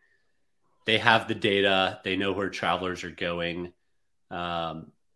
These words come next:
you know, they gotta be careful with non-competitive investments. And this one,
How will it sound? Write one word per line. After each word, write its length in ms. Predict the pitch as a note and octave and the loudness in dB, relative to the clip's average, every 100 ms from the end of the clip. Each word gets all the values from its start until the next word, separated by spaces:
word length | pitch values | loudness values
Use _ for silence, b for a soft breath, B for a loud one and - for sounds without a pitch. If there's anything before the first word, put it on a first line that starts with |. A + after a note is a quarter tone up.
| _ | _
you 100 | - | -10
know, 40 | F2+ | -6
they 80 | |
gotta 160 | F2+ F2 | -4 -4
be 80 | F#2 | -6
careful 420 | - F2+ - F#2 | -6 -6 -6 -4
with 260 | F2 - - | -4 -6 -14
non-competitive 1040 | A2 F2+ F2 - F2+ - F2+ F2 F#2+ F2 F2+ | -6 -4 -4 -6 -10 -6 -6 -6 -8 -8 -10
investments. 840 | E2+ E2+ E2 - G2 A2+ - - | -4 -4 -4 -4 -6 -4 -6 -8
And 220 | F2 F2 | -8 -6
this 220 | F2 - | -6 -8
one, 440 | G2 F#2 F2+ F2+ | -6 -4 -2 -4